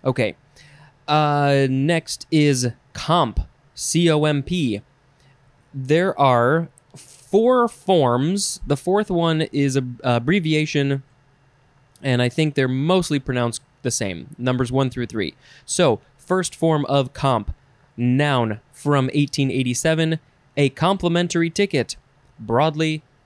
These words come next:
something provided free of charge. And this is just short for complimentary.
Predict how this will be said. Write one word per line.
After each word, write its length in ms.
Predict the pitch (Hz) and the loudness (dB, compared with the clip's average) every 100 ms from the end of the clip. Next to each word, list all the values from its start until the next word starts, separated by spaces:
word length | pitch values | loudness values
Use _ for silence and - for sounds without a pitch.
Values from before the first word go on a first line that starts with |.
| - | -8
something 480 | - 190 208 214 202 | -4 -2 0 0 0
provided 500 | 196 165 170 170 147 | 0 2 0 -2 -4
free 440 | - 185 139 127 | -2 2 2 0
of 200 | 139 127 | -2 -4
charge. 640 | - 120 110 101 - - _ _ _ | 0 0 0 -4 -10 -16 _ _ _
And 160 | 120 123 | -2 0
this 140 | 135 | 0
is 100 | 139 | -2
just 300 | 123 127 - | -2 -4 -4
short 420 | - - 170 147 - | -8 -2 0 0 -2
for 240 | 127 139 | -4 -4
complimentary. 880 | - 104 107 151 233 160 113 92 | -4 -6 -2 -2 -2 -2 -4 -4